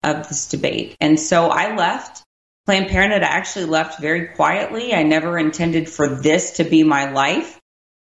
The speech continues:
But when I left, uh, Planned Parenthood found out that I uh, was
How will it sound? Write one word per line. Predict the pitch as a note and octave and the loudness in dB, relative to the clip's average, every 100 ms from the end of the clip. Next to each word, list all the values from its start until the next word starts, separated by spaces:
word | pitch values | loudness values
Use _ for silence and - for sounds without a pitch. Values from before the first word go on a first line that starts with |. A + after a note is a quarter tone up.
| _ - - | _ -16 -6
But | C#3+ F#3 F3 - - | 2 4 4 -2 -4
when | F#3 A3+ | -2 0
I | C4+ G3 | 0 0
left, | D#3+ D3 D3 F#3 - - - _ _ - | 0 0 0 -2 -10 -20 -20 _ _ -4
uh, | D#3+ D#3 D3+ | 0 0 -2
Planned | - F3+ F3 | -2 0 2
Parenthood | F3 D#3 E3 D#3 | 2 2 0 -4
found | - C#3+ D#3 | -4 -2 0
out | C#3 D3 F#3+ - - - _ _ _ - | 0 0 -2 -6 -14 -16 _ _ _ -4
that | D#3 D3+ D3 D3+ - - - - | 0 2 2 -2 -6 -12 -10 -2
I | C#3+ D3 D3+ D3+ D3 D3 D3 _ _ _ _ _ - | 2 2 2 -2 -4 -6 -12 _ _ _ _ _ -6
uh, | - F#2+ F2+ - - - | -2 0 -2 -4 -6 -8
was | D#3 D#3+ C#3+ - | 2 2 2 -8